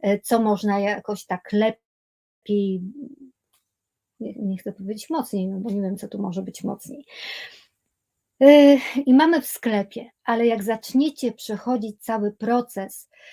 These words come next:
em, produkcji, e, kiełków, a tak naprawdę to w zależności od nasion, w ciągu trzech, czterech, no już pięciu to góra, macie po prostu gotowe kiełki. Kiełki, które są prawie zrobione <laughs> bez wysiłku i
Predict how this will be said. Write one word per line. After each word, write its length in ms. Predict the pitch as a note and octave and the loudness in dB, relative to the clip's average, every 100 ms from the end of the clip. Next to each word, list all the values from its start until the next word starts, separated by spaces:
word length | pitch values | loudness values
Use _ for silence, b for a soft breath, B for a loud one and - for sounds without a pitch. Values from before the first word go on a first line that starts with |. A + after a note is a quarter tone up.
| B B | B B
em, 680 | A#3 G3+ G#3 G#3 G#3 G3+ G3+ G3+ F#3+ | 0 2 2 2 2 4 2 0 0
produkcji, 920 | A3+ G#3+ A#3+ - - G#3 G3 G3 G3 - | 0 0 -2 -6 -8 -4 -2 -4 -6 -8
e, 400 | F#3+ F#3+ F#3+ G3 | -4 -2 -2 -4
kiełków, 540 | G3 G#3+ F#3 G#3 C4 - - | -2 -2 -2 -2 -4 -4 -8
a 80 | |
tak 160 | G3 G#3+ | -6 -4
naprawdę 480 | G#3+ G3 A#3 F#3+ F#3+ | -4 0 0 0 -4
to 120 | G#3 | -6
w 40 | |
zależności 560 | G#3 G#3 F#3+ G#3+ G#3+ A3+ | -2 -2 0 -4 -4 -6
od 140 | A3 | -4
nasion, 560 | G3+ G#3 G3 - G#3 B3 | 0 0 0 -2 -6 -8
w 60 | - | -4
ciągu 300 | G#3+ G3+ G#3 | -2 -2 -4
trzech, 320 | - A#3 A#3 | -4 -4 -4
czterech, 420 | - A3+ G#3+ G#3 | -4 -2 0 -2
no 120 | G#3+ | -4
już 180 | G#3 - | -4 -4
pięciu 320 | C4+ C4+ A#3 | 0 0 0
to 180 | A3 G#3+ | -2 0
góra, 380 | G#3 G3 G3+ C#4 B B B | 2 2 0 -2 B B B
macie 260 | A3+ A#3 C#4 | 0 2 2
po 120 | A#3+ | 2
prostu 360 | - G#3 - C4 | 2 -2 -2 -2
gotowe 420 | G#3+ G3+ F#3 C#4+ | -2 -2 -2 0
kiełki. 500 | - G#3+ F#3+ - - _ B B B | 2 2 2 -8 -20 _ B B B
Kiełki, 360 | - C#4+ C#4+ D#4+ | 4 4 4 0
które 260 | - C#4 C4 | 4 4 4
są 300 | C4+ B3+ B3 _ | 4 2 0 _
prawie 560 | C#4+ C#4+ C#4+ C#4 D4 C4+ | 2 4 6 4 2 0
zrobione 500 | B3 A#3 A#3+ B3 B3 | 2 2 4 4 4
<laughs> 60 | C4+ | 2
bez 200 | B3 - | 0 4
wysiłku 720 | C#4+ B3+ B3+ G#3+ G#3 A3 C4 F4+ B A4 | 6 6 2 -2 -2 0 0 0 B -14
i 300 | C#4+ C#4 C#4+ | -14 -6 -4